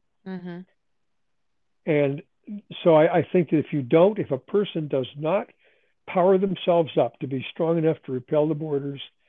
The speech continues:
Speaker 2: then they're giving themselves up to being,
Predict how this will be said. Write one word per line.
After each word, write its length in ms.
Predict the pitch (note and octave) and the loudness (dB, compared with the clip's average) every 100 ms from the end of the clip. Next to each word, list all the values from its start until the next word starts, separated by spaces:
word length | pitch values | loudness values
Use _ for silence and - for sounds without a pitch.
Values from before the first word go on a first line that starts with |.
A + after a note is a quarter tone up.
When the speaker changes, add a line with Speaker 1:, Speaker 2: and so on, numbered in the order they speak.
| _ _ _ - | _ _ _ 0
Speaker 2:
then 160 | D3+ | 2
they're 120 | D3+ C#3 | 2 2
giving 360 | C3 D#3 A#3+ | 4 4 4
themselves 500 | A3+ G#3 - D3 C#3 | 0 -2 -2 -2 -2
up 300 | A#2+ A#2 - _ _ _ _ _ _ _ - | -6 -6 -12 _ _ _ _ _ _ _ -4
to 60 | |
being, 540 | E3 D#3 E3+ E3+ E3+ | 0 2 2 2 0